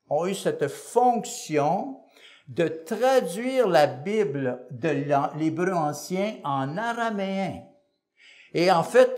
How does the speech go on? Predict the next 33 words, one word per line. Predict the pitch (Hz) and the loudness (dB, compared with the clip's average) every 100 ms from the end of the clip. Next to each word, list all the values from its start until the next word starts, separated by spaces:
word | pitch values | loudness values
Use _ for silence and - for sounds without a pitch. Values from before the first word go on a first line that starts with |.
| - - | -8 -8
finalement, | 214 202 170 220 254 - - _ _ _ - | -2 2 2 2 0 -2 -14 _ _ _ -8
ils | 170 185 | 0 2
ont | 190 | 2
pu | 240 | -2
préserver | 262 214 185 160 214 | -6 2 4 4 2
l'hébreu | 202 180 180 214 | 0 0 0 0
comme | 208 170 | 0 0
ça | 277 | 0
parce | 247 - | 0 0
que | |
tout | 202 208 247 | 0 0 -4
le | |
monde | 247 262 220 | -2 -2 -2
a | |
été | 170 - 214 | -2 -2 -6
finalement | - 190 180 190 233 220 - _ _ _ | -4 0 0 0 -4 -8 -16 _ _ _
à | - | -6
réapprendre | 147 254 285 196 - 180 175 147 | -2 2 4 4 2 -4 -4 -4
l'hébreu. | 135 127 - 147 120 - - _ _ _ | -6 -6 -2 0 0 -4 -14 _ _ _
Mais | 175 190 | -2 0
quand | 202 | 0
même, | 202 254 220 | 0 -2 -2
ils | 170 | 2
ont | 175 | 2
été | 170 226 | 0 -2
les | 202 165 | -2 -2
premiers | - 202 202 214 202 202 233 254 160 - - _ _ | 0 2 6 6 6 4 4 2 2 -6 -16 _ _
à | 151 147 | 2 2
devoir | - 156 156 185 190 190 | 2 2 6 6 6 2
expliquer | 233 240 - 202 190 226 208 | -2 -2 -8 -8 -6 -4 0
dans | 165 | 0
une | 160 160 156 147 | -2 -6 -6 -4
langue | 160 214 247 214 151 151 | -2 -2 -4 -2 0 0